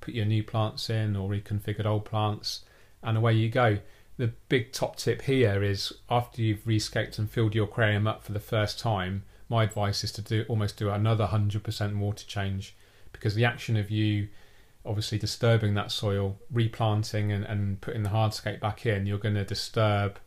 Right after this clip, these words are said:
a load of that waste organics. That's gonna be lifted into the water again, and it's a really good idea to siphon all of that away, flush it all away, and then,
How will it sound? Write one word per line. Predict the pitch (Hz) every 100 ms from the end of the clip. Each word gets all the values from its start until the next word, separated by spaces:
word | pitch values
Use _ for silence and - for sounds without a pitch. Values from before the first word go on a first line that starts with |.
| - - -
a | 107
load | 104
of | 101
that | 98
waste | 110 101 -
organics. | 98 110 95 95 -
That's | 110
gonna | - 107
be | 101 101
lifted | 113 - 107
into | 110 107 104
the | 101
water | 110 110 - 107
again, | 98 85 95 107 - - - -
and | 110
it's | 104 -
a | 113
really | 107 104
good | 104 101
idea | 101 98 101
to | 98 -
siphon | - - 113 107 107
all | 117
of | 107
that | 110
away, | 107 101 98
flush | 98 - 127 -
it |
all | 113 101
away, | 95 95 98 104
and | 104
then, | 101 101 107